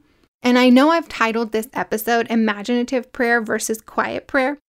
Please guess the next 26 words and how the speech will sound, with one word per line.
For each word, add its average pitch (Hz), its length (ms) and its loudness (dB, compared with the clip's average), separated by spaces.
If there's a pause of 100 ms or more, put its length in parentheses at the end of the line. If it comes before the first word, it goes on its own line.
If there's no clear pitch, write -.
but 254 140 0
the 285 80 0
truth 339 360 -4
is 247 160 2
that 220 260 -6
neither 240 600 0
can 240 260 -2
be 226 160 -2
considered 220 640 -2 (260)
in 240 160 4
general 214 600 0
to 254 100 -2
be 247 140 0
superior 247 800 -2
or 226 480 4
more 247 640 4
efficacious 220 640 -4
than - 200 -4
the 220 160 -4
other, - 380 -6 (340)
right? 226 320 2
They 240 180 0
are 247 140 0
just 277 580 -2
different 247 420 0
ways 220 440 0